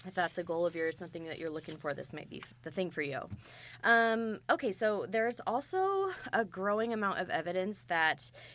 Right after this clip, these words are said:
eating according to our circadian rhythm or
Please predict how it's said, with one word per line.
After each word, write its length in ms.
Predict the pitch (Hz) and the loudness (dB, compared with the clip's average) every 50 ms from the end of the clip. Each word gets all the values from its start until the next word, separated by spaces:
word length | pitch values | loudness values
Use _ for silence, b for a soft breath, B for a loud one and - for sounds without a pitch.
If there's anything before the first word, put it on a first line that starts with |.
| B B | B B
eating 320 | 196 214 220 262 269 294 | -6 -4 -2 0 -2 -2
according 640 | 302 302 - - 233 226 226 226 247 247 240 247 233 | -2 -4 -4 -4 0 0 0 0 0 0 -2 -2 -2
to 140 | - - 226 | -2 0 0
our 120 | 185 180 | 0 0
circadian 520 | 180 - 175 175 - - 165 190 220 277 269 | 0 -2 -6 -6 -6 -8 -6 -4 -2 -2 0
rhythm 380 | 185 151 147 139 143 160 190 | 0 2 2 2 0 0 0
or 80 | 165 | 0